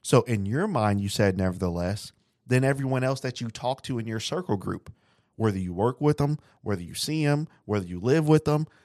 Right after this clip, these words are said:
you agree with them too. Because what did they say? Notice,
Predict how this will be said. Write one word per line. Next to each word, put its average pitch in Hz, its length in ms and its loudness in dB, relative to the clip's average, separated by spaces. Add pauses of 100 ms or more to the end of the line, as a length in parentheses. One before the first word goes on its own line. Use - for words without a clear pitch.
(240)
you 127 320 4
agree 127 340 -2
with 123 140 -4
them 123 200 -2
too. 135 200 -6 (800)
Because 120 280 4
what 127 200 8
did 170 100 2
they 156 120 4
say? 127 320 -2
Notice, 147 300 4